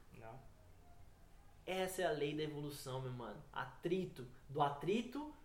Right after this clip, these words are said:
Speaker 2: você tem que arrumar algum tipo de, de coisa. Atrito é experiência, mano. Você tá captando experiência.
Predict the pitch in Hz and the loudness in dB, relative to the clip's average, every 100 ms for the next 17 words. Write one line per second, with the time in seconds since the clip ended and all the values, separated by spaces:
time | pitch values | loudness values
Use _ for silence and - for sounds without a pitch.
0 | - 147 139 180 175 180 180 185 214 220 | -8 -4 2 2 4 2 4 4 6 6
1 | 170 - 247 240 196 240 - - 202 247 | 6 6 6 6 6 2 0 -2 -2 -4
2 | 240 277 370 415 254 214 - 330 269 180 | -4 2 4 4 4 0 4 10 10 10
3 | 131 - - 160 156 214 262 247 247 269 | 2 -2 2 6 6 4 6 6 6 2
4 | 277 240 254 269 254 180 113 - 151 196 | 4 6 6 6 4 4 0 -4 -2 2
5 | 220 220 - - 220 262 - - 302 294 | 4 2 2 6 8 8 2 -2 0 2
6 | 233 247 151 | 2 4 2